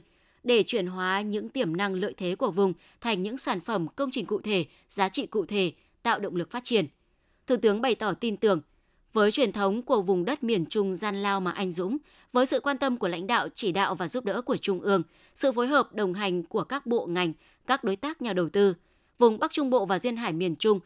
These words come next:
sẽ có bước phát triển đột phá và bền vững hơn trong thời gian tới. Cũng tại hội nghị,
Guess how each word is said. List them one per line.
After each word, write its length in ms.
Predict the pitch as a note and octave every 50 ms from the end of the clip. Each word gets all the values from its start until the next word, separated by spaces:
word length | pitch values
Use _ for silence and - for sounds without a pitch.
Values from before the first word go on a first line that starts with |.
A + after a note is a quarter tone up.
| _ _ _ _
sẽ 200 | - - A3+ G#3+
có 160 | A3 - A#3
bước 180 | A#3 C4+ D#4 -
phát 140 | - E4+ E4
triển 240 | - C#4 G#3 E3 F3
đột 160 | F#3+ E3 - -
phá 200 | G3 F3+ F3 F#3
và 100 | - A3
bền 240 | F#3 F#3 E3 D#3
vững 200 | C#3+ F3+ E3+ G#3+
hơn 260 | A#3+ B3 A#3 A3 G3 F3
trong 220 | - A3+ F#3+ E3+
thời 100 | F#3 F3
gian 160 | - F#3+ E3+
tới. 320 | - F3 E3+ E3+ G#3+ D4+ - _ _ _ _ _ _ _ _ _ -
Cũng 180 | G#3+ G#3+ A#3
tại 140 | C4 B3+ G3+
hội 180 | F#3+ G3+ G3 F3
nghị, 280 | E3+ F3+ F#3 F#3 -